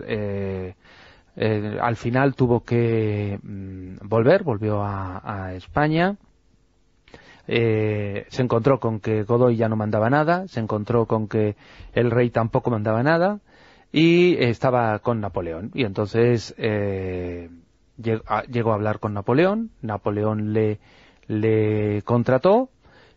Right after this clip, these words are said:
nuevamente, después de confirmar en Marruecos que, que eran todas sus historias ciertas, y nuevamente le organizó otro viaje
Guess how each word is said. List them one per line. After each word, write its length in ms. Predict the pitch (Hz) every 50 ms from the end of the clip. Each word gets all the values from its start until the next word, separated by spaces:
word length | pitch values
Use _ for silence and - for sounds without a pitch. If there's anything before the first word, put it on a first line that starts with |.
| _ -
nuevamente, 640 | 117 123 120 117 120 131 160 190 202 202 - 220
después 360 | 175 135 - - - 147 135 120
de 80 | 120
confirmar 400 | - 123 110 113 110 113 120 117
en 80 | 113 110
Marruecos 460 | 113 113 123 139 135 - 113 104 -
que, 800 | - - 107 104 104 101 98 98 98 95 95 92 92 95 - _ _
que 240 | - 110 104 101 113
eran 260 | 113 113 107 107 - - - -
todas 240 | _ - 127 120 113
sus 180 | - 120 104 110
historias 540 | 110 101 - 123 117 113 117 120 117 - -
ciertas, 560 | - 190 202 196 190 - 226 233 220 - _ _ _ - - - - - _ _ _ _ _ -
y 300 | 185 214 233 233 208 170
nuevamente 680 | 156 175 214 240 240 220 214 214 226 233 233 226 247 233
le 60 | 190
organizó 460 | 147 143 139 139 139 135 - 180 185
otro 240 | 165 170 170 - 180 170
viaje 400 | 190 208 196 - - 214 233 247